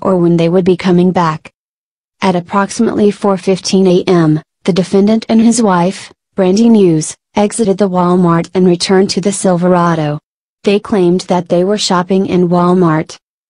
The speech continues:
The defendant and his wife are the caretakers for the three boys. Brandy News is the mother of all three boys. The defendant is her husband, but is not the biological father of the boys. The defendant and his wife were arrested.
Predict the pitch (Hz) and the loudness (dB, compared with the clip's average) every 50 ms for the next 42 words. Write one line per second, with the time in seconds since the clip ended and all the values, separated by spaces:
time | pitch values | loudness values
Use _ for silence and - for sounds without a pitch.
0 | _ _ - 185 175 175 180 - - 196 196 202 220 226 220 - 226 220 226 240 | _ _ -4 -4 -2 -2 -2 -2 0 0 2 2 0 0 -2 0 0 2 2 2
1 | 226 - 214 185 180 170 170 170 - - - 196 175 - 175 - - 180 180 180 | 0 0 -2 -2 0 0 -2 -4 -6 -6 -6 -6 -4 -6 -6 -4 -2 0 0 0
2 | 175 - 185 175 170 185 190 185 185 - - - 190 175 180 175 - - 196 190 | 0 -2 -2 -2 -2 0 0 0 -2 -2 -2 -2 -2 -2 -2 -2 -2 0 0 0
3 | 185 175 175 170 165 160 156 156 - - - _ _ _ _ _ _ _ _ _ | 2 2 0 0 0 0 -2 -4 -8 -12 -18 _ _ _ _ _ _ _ _ _
4 | - 190 185 190 196 220 220 214 196 180 175 175 - - - 190 175 196 190 185 | -2 0 0 2 2 2 4 4 4 4 4 2 0 -2 -4 -2 0 0 2 2
5 | 180 175 175 185 180 185 - 185 175 - - 180 190 220 - - 208 196 190 190 | 2 2 2 0 0 0 -2 -4 -4 -4 -2 -2 -2 -4 -4 -4 0 0 0 0
6 | 175 175 175 170 160 156 156 - - - _ _ _ _ _ _ _ _ - 185 | 0 0 0 0 0 -2 -4 -6 -10 -16 _ _ _ _ _ _ _ _ -4 -4
7 | 180 170 185 170 - 196 175 165 156 151 151 170 214 214 - - 202 202 190 175 | -2 -2 -4 -4 -2 0 0 2 2 2 2 0 0 -2 -2 -2 -2 -2 0 0
8 | 185 170 170 - - 156 147 151 151 _ _ _ - - 180 185 190 175 180 208 | -2 -2 -4 -2 -2 -2 0 -2 -2 _ _ _ -4 -2 0 0 0 0 2 2
9 | 190 185 196 202 - 226 196 190 175 175 175 175 175 180 175 - 226 - 202 190 | 2 2 0 0 -2 -2 -2 0 0 0 0 0 0 -2 -2 -4 -4 -2 -4 -4
10 | 175 - 196 180 175 175 175 185 - 185 180 185 190 170 175 175 170 160 156 156 | -2 -2 -2 0 0 0 0 -2 -2 -2 -2 -2 -2 -2 0 0 0 0 -2 -4
11 | - - - _ _ _ _ _ _ _ _ _ _ _ _ _ - - 185 175 | -6 -10 -16 _ _ _ _ _ _ _ _ _ _ _ _ _ -6 -4 -2 -2
12 | 190 170 - 202 196 202 220 220 220 - - 226 226 240 233 - - 196 180 170 | -2 -2 0 0 2 2 2 0 -2 -2 0 2 2 2 0 0 -2 -2 0 0
13 | 170 175 - - 185 185 - - 208 190 175 165 - - - 160 147 | -2 -2 -2 -2 -4 -4 -2 -2 -2 0 0 -2 -2 -4 -6 -6 -6